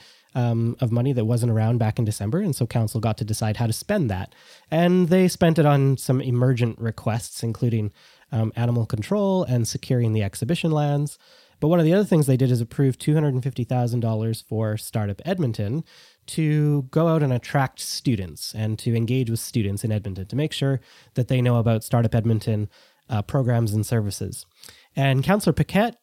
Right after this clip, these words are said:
and Councillor Nicker were the only two that voted against the budget and the property tax increase. Nicol, presumably 'cause he just votes no against everything.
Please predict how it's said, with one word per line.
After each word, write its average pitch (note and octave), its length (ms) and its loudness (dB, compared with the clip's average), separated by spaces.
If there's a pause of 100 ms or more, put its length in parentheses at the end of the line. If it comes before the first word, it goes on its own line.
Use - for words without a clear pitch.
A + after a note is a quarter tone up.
and C#3+ 320 2
Councillor D#3 340 2
Nicker D3+ 220 2
were A#2+ 120 4
the A#2+ 180 0
only G3 240 2
two F#3 400 2
that C#3 180 0
voted C3 300 2
against A#2+ 600 -4 (220)
the C#3+ 100 0
budget C3+ 360 -2 (280)
and B2+ 160 0
the B2+ 60 0
property C3+ 320 0
tax C#3 240 -2
increase. F3+ 460 -4 (340)
Nicol, C#3+ 380 -2 (120)
presumably A#2+ 540 0
'cause A2+ 160 -2
he A#2+ 80 -2
just G#2+ 160 -2
votes A2+ 240 -2
no A2 260 0
against G2+ 300 -4
everything. G2+ 380 -4